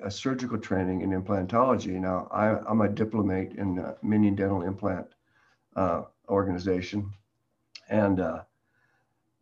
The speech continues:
uh, we do a lot of teaching in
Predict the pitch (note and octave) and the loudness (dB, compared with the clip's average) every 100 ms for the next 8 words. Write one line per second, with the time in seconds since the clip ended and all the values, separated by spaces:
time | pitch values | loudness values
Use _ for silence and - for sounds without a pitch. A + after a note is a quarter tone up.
0 | _ - E2+ D2 - - - G#2 G#2 F#2+ | _ -10 -8 -8 -10 -14 2 4 6 6
1 | F#2+ G2 G2 F#2 F2+ - A2 G#2 G2 F2+ | 6 6 6 4 0 0 0 2 0 0
2 | F2 F2 - | 0 -2 -4